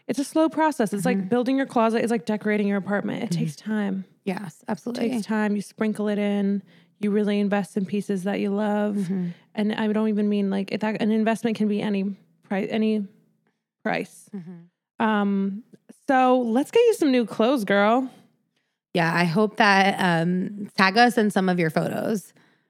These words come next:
Speaker 2: in your new outfits, because
Speaker 1: In
Speaker 2: I
Speaker 1: the new
Speaker 2: in
Speaker 1: outfits,
Speaker 2: the new
Speaker 1: yeah.
Speaker 2: outfits, 'cause I think you'll feel really, really great about yourself. Um, and just remember, like,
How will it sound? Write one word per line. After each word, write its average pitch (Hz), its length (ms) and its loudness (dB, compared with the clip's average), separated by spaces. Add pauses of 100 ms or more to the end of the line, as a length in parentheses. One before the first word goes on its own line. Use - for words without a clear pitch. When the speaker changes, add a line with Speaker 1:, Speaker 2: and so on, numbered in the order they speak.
(320)
Speaker 2:
in 202 120 4
your 190 120 4
new 180 160 4
outfits, 165 480 -4
because 214 200 2
Speaker 1:
In 269 100 8
Speaker 2:
I - 20 8
Speaker 1:
the 277 60 8
new 277 80 8
Speaker 2:
in 302 40 8
Speaker 1:
outfits, 220 380 6
Speaker 2:
the 220 80 8
new 226 80 4
Speaker 1:
yeah. 202 100 6
Speaker 2:
outfits, 185 160 2
'cause 214 140 0
I 208 60 2
think 214 220 -2
you'll 226 120 0
feel 226 260 0
really, 190 220 2
really 180 160 2
great 165 240 -2
about 147 180 -10
yourself. - 420 -8 (380)
Um, 175 300 0
and 180 120 2
just 190 140 -2
remember, 165 380 2
like, 160 240 -2